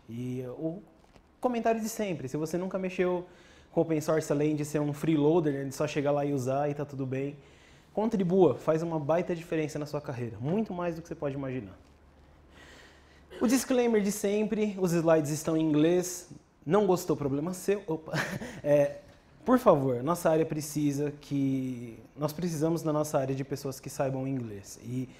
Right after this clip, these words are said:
o passo pra poder saber é começar a praticar. Isso não quer dizer que você precisa ser perfeito, porque você sempre pode falar hub.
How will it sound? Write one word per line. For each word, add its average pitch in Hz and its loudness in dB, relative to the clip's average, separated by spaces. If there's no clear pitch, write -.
o 185 -6
passo 233 6
pra 208 2
poder 185 2
saber 170 0
é 180 -4
começar 175 -2
a - 0
praticar. 165 -2
Isso 185 0
não 233 2
quer 220 2
dizer 190 2
que 196 -2
você 190 0
precisa 190 -4
ser 185 -2
perfeito, 165 2
porque 151 2
você 156 4
sempre 175 0
pode 160 2
falar 156 2
hub. 107 0